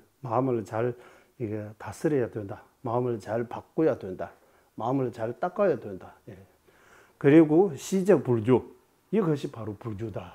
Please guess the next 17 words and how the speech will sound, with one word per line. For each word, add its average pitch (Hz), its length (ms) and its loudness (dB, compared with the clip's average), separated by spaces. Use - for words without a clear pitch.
예. 104 120 -14
부처님 170 340 4
가르침의 127 480 0
핵심이 156 400 -2
바로 110 220 -4
이것, 123 260 -4
이것입니다라고 117 1040 0
하고, 165 520 4
제가 147 360 8
여러분에게 139 560 8
드릴 139 540 6
말씀, 120 640 0
이 120 320 0
람림의 160 960 6
그, 120 480 0
이 113 500 2
에, 110 560 -4